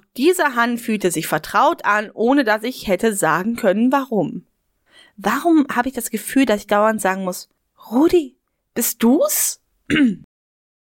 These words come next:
Ich spürte eine weitere Hand an meinem Bauch, die langsam nach unten wanderte, sich da auf mein rechtes Bein legte und es entlang fuhr. Da das Nachthemd nicht so besonders lang war, endete es bereits an meinem Knie.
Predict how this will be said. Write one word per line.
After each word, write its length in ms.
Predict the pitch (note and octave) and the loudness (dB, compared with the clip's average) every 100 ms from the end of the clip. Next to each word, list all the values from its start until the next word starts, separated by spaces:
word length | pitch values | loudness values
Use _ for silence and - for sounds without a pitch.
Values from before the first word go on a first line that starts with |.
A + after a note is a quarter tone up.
| _ _ | _ _
Ich 160 | C4 - | -4 -4
spürte 460 | - D#4+ F4+ D#4 | 2 2 4 0
eine 260 | G3+ G#3+ G3 | 0 -2 2
weitere 460 | G#3+ D4+ B3 G3 G3+ | 2 0 -2 -2 -2
Hand 220 | A#3 - | -2 -2
an 100 | G3 | -2
meinem 260 | E3+ F3+ | -2 0
Bauch, 300 | F#3 G3+ C4 | 2 2 0
die 120 | - A3 | -4 -2
langsam 420 | G3 C#4+ C#4 A#3 | 0 0 0 0
nach 160 | G#3+ | -2
unten 440 | - B3+ A#3 F#3 E3 | 2 2 2 -4 -2
wanderte, 680 | E3+ E3+ D#3+ - D#3+ D#3 _ _ - - | -2 -2 -6 -2 -4 -4 _ _ -20 -20
sich 340 | - G#3 D4 - | -4 -2 -2 -2
da 280 | G#3 G#3+ C4 | 0 2 2
auf 160 | - | 0
mein 200 | B3 A3 | 0 0
rechtes 340 | G#3 A3 F#3+ - | -2 -4 -6 -2
Bein 320 | F#3 G#3+ D#4 | 0 0 0
legte 600 | G3 F3 F3 - G#3+ C#4+ - - | 0 0 0 0 0 0 -2 -8
und 100 | C4+ | -2
es 240 | E4 - - _ | 0 -2 -6 _
entlang 480 | - C#4+ B3+ F#3+ E3+ | 0 2 2 -2 -6
fuhr. 480 | - D3+ C#3 E2 - _ _ _ _ | -12 -6 -4 -4 -10 _ _ _ _
Da 220 | G3 F3+ | -2 0
das 220 | F#3 F#3 | 0 -2
Nachthemd 640 | G3+ G#3 D#4 - G#3+ D#3+ - | 0 0 -2 -4 -6 -4 0
nicht 340 | B3+ F#4 - | 2 2 0
so 120 | G3 | 0
besonders 500 | F3+ E3 E3+ E3 D#3+ | 0 0 0 0 -2
lang 300 | F3+ G3+ B3+ | 0 0 2
war, 240 | F3+ D#3 - | 2 2 2
endete 380 | A#3+ E4+ E4 - | 0 0 -2 -2
es 160 | A3+ - | -4 -2
bereits 340 | F#3 F#3+ G3 | -2 -2 -2
an 120 | - | -4
meinem 280 | G3+ F3+ G#3+ | 0 2 0
Knie. 420 | - C4+ F3+ - | 0 -2 -2 -6